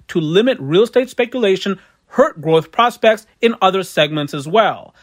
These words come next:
Travel restrictions to contain coronavirus also constrained consumer spending. Stringent regulations on everything from internet businesses to after-school tutoring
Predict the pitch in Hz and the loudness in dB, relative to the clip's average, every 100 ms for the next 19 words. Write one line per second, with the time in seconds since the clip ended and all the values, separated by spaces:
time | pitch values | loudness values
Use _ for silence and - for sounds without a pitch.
0 | _ - - 151 156 180 190 320 311 - | _ -6 -2 0 0 -4 -4 -6 -6 -8
1 | 120 - _ - - 190 208 208 202 - | -12 -14 _ -8 -6 -4 -2 -2 -4 0
2 | 277 285 160 165 - _ _ 165 180 233 | 2 2 0 0 -4 _ _ 0 0 0
3 | 233 277 - - 208 208 - 180 - 139 | -2 -6 -4 0 0 0 -6 -10 -8 -8
4 | 147 - 269 226 110 - - - _ - | -8 0 0 0 -6 -14 -20 -20 _ -20
5 | - 175 170 196 190 202 254 285 254 165 | -8 -4 -2 -2 0 0 4 2 2 -6
6 | 147 175 208 294 214 - - - _ 185 | 0 2 2 2 -2 -8 -16 -18 _ -4
7 | 175 - 247 269 233 202 196 - 202 190 | -2 -4 -2 0 0 0 -2 -2 -2 -4
8 | _ 170 - 175 220 247 - 214 170 - | _ -10 -2 -2 -2 -6 -4 -2 -2 -2
9 | 339 247 139 151 | 0 0 -2 -4